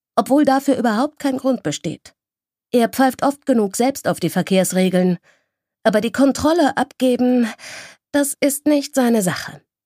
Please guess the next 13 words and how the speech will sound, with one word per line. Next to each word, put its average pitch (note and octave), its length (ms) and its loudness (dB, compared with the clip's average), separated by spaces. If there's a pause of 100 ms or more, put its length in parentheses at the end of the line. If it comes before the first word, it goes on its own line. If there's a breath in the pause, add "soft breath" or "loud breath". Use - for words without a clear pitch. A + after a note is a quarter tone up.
(240)
Schon E3 240 0
gar D#3 180 -2
nicht C#3+ 180 -4
beim G3 160 2
Autofahren. E3 680 -2 (1200)
„An G3+ 220 2
der G#3 140 4
nächsten A3+ 340 2
roten A#3+ 300 2
Ampel A#3 320 4
könnten B3+ 320 2
wir A#3 100 0
tauschen“, A#3+ 480 2